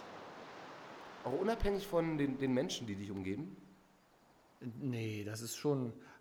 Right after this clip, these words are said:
Speaker 2: auch wichtig.
Speaker 1: Okay, also es ist die Situation, es ist die Zeit, es ist, sind die Umstände, kann man so sagen.
Speaker 2: Ja,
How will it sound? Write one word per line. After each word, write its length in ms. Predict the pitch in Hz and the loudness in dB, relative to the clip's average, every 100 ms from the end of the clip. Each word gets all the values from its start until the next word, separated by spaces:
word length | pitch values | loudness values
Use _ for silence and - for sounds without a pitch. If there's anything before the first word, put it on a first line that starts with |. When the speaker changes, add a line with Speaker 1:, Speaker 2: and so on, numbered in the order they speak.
| - | -4
Speaker 2:
auch 220 | 131 120 | 0 2
wichtig. 540 | 135 123 - 110 - - - - - | 0 0 -2 -4 -6 -14 -20 -20 -12
Speaker 1:
Okay, 180 | 92 87 | -8 -4
also 120 | 101 | 2
es 80 | 123 | 4
ist 80 | 127 | 4
die 60 | 151 | 4
Situation, 640 | 139 143 113 - 156 165 | 4 4 2 4 4 4
es 100 | 131 | 2
ist 140 | - - | -2 -6
die 60 | |
Zeit, 400 | - 135 139 139 | 0 6 6 6
es 120 | 113 104 | 2 -4
ist, 180 | 107 - | -4 -2
sind 180 | 123 | 0
die 60 | 131 | 4
Umstände, 520 | 147 175 - 104 92 85 - - - - - | 4 4 4 4 4 0 -4 -12 -14 -14 -4
kann 100 | 104 | 2
man 100 | 101 92 | 2 2
so 200 | 87 85 | -2 -2
sagen. 160 | 82 82 85 - - - - - - - | -2 -2 -6 -8 -10 -10 -10 -10 -12 2
Speaker 2:
Ja, 280 | - 143 151 | 8 8 8